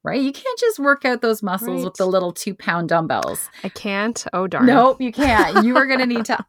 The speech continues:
Speaker 1: up it. And then you're going to need to keep increasing the weight if you are going to grow stronger physically. The same thing happens with growing in virtue. And, and so, and a virtue is being able to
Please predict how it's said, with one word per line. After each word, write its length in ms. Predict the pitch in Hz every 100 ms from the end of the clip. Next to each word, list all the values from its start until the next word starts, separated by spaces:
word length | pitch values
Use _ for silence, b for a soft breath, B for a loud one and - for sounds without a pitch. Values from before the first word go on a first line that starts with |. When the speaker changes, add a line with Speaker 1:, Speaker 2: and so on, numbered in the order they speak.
| -
Speaker 1:
up 200 | 196 175
it. 160 | 123
And 140 | - 214
then 100 | 233
you're 80 | 233
going 240 | 254 254
to 100 | 240
need 220 | 220 208
to 80 | 202 - - -
keep 320 | 226 247 _ _ -
increasing 840 | 196 - 175 165 - 160 156 - -
the 100 | 165
weight 380 | 147 123 - -
if 160 | 185 175 175
you 320 | 170 165 -
are 100 | 165
going 220 | 156 160
to 100 | 165
grow 520 | - 156 147 139 131 151
stronger 640 | - - 320 269 - - _
physically. 540 | - 311 202 156 - - B B B -
The 120 | 220
same 240 | - 285
thing 140 | 277 233
happens 380 | 196 - 180
with 140 | 175 170
growing 360 | - 165 165 147
in 200 | 156 147
virtue. 540 | - 147 - 135 95 151 _ B B B B
And, 460 | 196 180 180 180 -
and 280 | 190 185
so, 260 | - 185 170
and 320 | - 175 - _ 185 -
a 80 |
virtue 480 | 156 147 147 185 185
is 200 | - 160
being 320 | - 165 160 156
able 220 | 160 160
to 380 | - 165 160